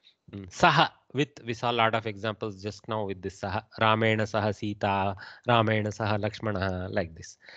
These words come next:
Chet, we saw this also in a small examples thrown in suddenly, no? Chet.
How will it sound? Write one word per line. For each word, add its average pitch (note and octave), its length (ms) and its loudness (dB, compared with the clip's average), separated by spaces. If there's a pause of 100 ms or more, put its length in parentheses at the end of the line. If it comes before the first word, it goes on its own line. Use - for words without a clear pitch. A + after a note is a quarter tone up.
(180)
Chet, G3+ 380 8 (160)
we C#3+ 120 2
saw D3+ 200 6
this D3 300 0
also D3+ 300 4
in C#3 120 2
a C3 100 4
small C#3 440 4
examples B2 560 0
thrown B2+ 300 -2
in B2 120 0
suddenly, A#2 500 2
no? D#3 200 2 (300)
Chet. E3+ 360 4